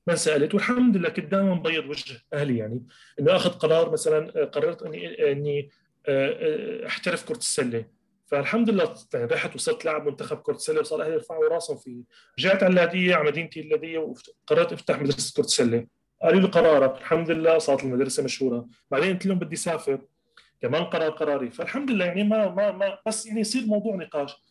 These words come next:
فأنا برأيي إذا حدا، أي حدا أهله نا-، آه، أح-، أهله قال له يعني صار موضوع من التوبيخ،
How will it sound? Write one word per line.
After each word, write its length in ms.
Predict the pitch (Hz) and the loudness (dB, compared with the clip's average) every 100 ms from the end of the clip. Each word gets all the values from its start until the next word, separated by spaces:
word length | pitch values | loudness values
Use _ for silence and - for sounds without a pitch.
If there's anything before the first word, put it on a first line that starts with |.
| _ | _
فأنا 220 | 185 220 | -2 0
برأيي 420 | 233 226 185 180 | 0 0 -2 -2
إذا 180 | 151 135 | -4 -4
حدا، 380 | - 196 160 147 - | -4 -4 -2 -6 -6
أي 140 | 170 165 | -8 -6
حدا 380 | - 123 107 - _ _ _ | -6 -6 -6 -10 _ _ _
أهله 260 | 190 165 147 | -2 0 -2
نا-، 60 | 139 - 165 | -2 -2 0
آه، 340 | 135 135 170 | 0 0 -4
أح-، 180 | - - | -6 -2
أهله 320 | 170 156 139 | -2 -2 -4
قال 220 | 135 147 | -4 -4
له 200 | 143 139 | -4 -4
يعني 300 | 113 117 139 _ - | -6 -12 -14 _ -14
صار 260 | - 147 143 | -4 -2 0
موضوع 320 | 131 127 143 | 0 0 -2
من 80 | 127 | -2
التوبيخ، 580 | - 123 131 147 - | -2 -2 0 -6 -8